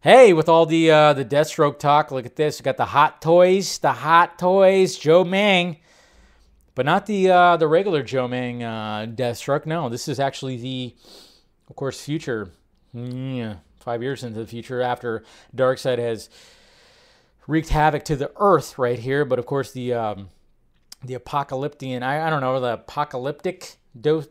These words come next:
uh, Deathstroke, I guess you could say. But, yeah, sexy as hell. So sexy. It's pretty good. God damn it. Then we got Gal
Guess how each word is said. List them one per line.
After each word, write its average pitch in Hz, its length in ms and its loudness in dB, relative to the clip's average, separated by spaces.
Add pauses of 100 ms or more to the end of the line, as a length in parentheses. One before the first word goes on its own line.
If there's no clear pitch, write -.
(180)
uh, 131 260 -2
Deathstroke, 165 540 -2
I 170 60 -2
guess 165 220 -4
you 165 40 -16
could 165 120 -18
say. 175 240 -8 (120)
But, 110 120 -10
yeah, 104 260 -8 (340)
sexy 151 440 -6
as 135 100 -10
hell. 123 380 -2 (200)
So 226 320 6
sexy. 120 580 -4 (1000)
It's - 100 -20
pretty 110 220 -12
good. 117 340 -4 (1400)
God 104 180 -16
damn 101 220 -14
it. 92 100 -20 (720)
Then 156 120 -4
we 165 60 2
got 151 180 2
Gal 160 640 6